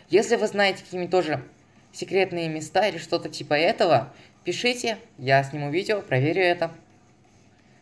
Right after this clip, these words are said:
Так, давайте сначала слезем, хотя нет. Просто давайте уже раунд пройдём. Смотрите.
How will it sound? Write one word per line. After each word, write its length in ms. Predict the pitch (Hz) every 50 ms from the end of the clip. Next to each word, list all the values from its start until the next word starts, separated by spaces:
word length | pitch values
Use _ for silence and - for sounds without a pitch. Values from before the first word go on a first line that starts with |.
| _ -
Так, 280 | 135 123 - - - - _ -
давайте 260 | - 151 156 151 151
сначала 280 | 139 135 131 - 135 135
слезем, 380 | 131 147 196 226 196 131 - - - -
хотя 200 | 139 135 147 135
нет. 200 | 131 113 107 - - - _ _ _ _ _ _ _ _ _ _ _ _ _ _ _ _ _ _ _ _ _ _ _ _ _ _ _ _ -
Просто 220 | - 165 165 - -
давайте 240 | 147 151 151 156 151
уже 180 | 139 131 143
раунд 240 | 131 127 127 127 131
пройдём. 360 | - 127 123 131 156 190 196 - - - - _ _
Смотрите. 420 | - 135 127 127 120 117 -